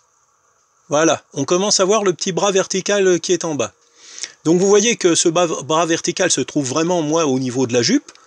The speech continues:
Donc je pourrais vraiment pas y mettre le, le, le, le vérin du pilote électrique directement. Donc ce petit bras vertical agit directement sur la pale en bois du régulateur d'allure. Et cette pale en bois, via d'autres bouts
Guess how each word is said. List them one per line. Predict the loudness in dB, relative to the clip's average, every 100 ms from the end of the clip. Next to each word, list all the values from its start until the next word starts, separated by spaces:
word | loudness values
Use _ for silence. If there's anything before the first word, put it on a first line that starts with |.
| _ -10
Donc | -6
je | -2
pourrais | 0 2
vraiment | 2 0 0
pas | 0
y | 0
mettre | 0 -2 -2
le, | -2 0
le, | 0 -2 -2
le, | -2 -2 -2
le | -2
vérin | 0 0 0
du | -2 -6
pilote | -4 -4 -4
électrique | -6 -6 -8 -8
directement. | -8 -10 -8 -6 -6 -8 _ -20 -20 -20 -20 -20 -14 0
Donc | 2 4
ce | 2
petit | 0 -2 -2
bras | 0 0
vertical | 0 -4 -4 -2 0 0
agit | 0 -2 -4
directement | -4 -4 -4 -2 -2 -2
sur | -2 -2
la | -2 -2
pale | 0 -2
en | -2
bois | 0 2 2
du | -2 -4 -4 -4
régulateur | -4 -2 0 0 0 -2
d'allure. | -2 -2 -2 -6 -10 -20 -20 -20 -12 -2
Et | 0
cette | 0 0
pale | 0 0
en | 0 -2
bois, | -2 -2
via | -6 -4 -2 -2
d'autres | -4 -4 -6
bouts | -6 -6